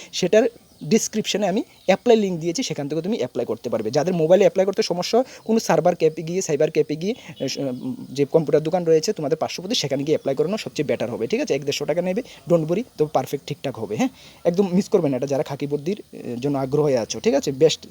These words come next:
অপরচুনিটি। এটার জন্য আমাদের কাছে ফুল কমপ্লিট সাজেশন রয়েছে, তোমরা যদি নিতে চাও আমাদের WhatsApp নম্বরে যোগাযোগ করে নিতে পারবে। তোমাদেরকেও আমি বলতে চাই, ভালো রেসপন্স পাবে, ঠিক আছে? চলো, নেক্সট যে জবটা রয়েছে সেটা হলো রেলওয়ে আরপিএফ সাব ইন্সপেক্টর।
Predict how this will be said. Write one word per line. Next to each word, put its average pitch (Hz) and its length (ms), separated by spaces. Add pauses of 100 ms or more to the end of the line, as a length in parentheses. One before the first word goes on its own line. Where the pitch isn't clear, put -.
(320)
অপরচুনিটি। 139 420
এটার 180 180
জন্য 214 160
আমাদের 196 240
কাছে 202 140
ফুল 202 220
কমপ্লিট 185 360
সাজেশন 180 360
রয়েছে, 190 260
তোমরা 147 220
যদি 151 180
নিতে 170 200
চাও 208 140 (180)
আমাদের 127 200
WhatsApp 123 320
নম্বরে 147 180
যোগাযোগ 131 300
করে 233 140
নিতে 147 200
পারবে। 147 200
তোমাদেরকেও 185 420
আমি 220 100
বলতে 190 240
চাই, 226 140 (200)
ভালো 127 180
রেসপন্স 113 360
পাবে, - 200 (140)
ঠিক 185 100
আছে? 220 180 (340)
চলো, 123 200
নেক্সট 202 300
যে 196 140
জবটা 165 300
রয়েছে 160 360 (280)
সেটা 185 240
হলো 233 240 (200)
রেলওয়ে 185 440 (400)
আরপিএফ 190 500
সাব 196 340
ইন্সপেক্টর। 160 640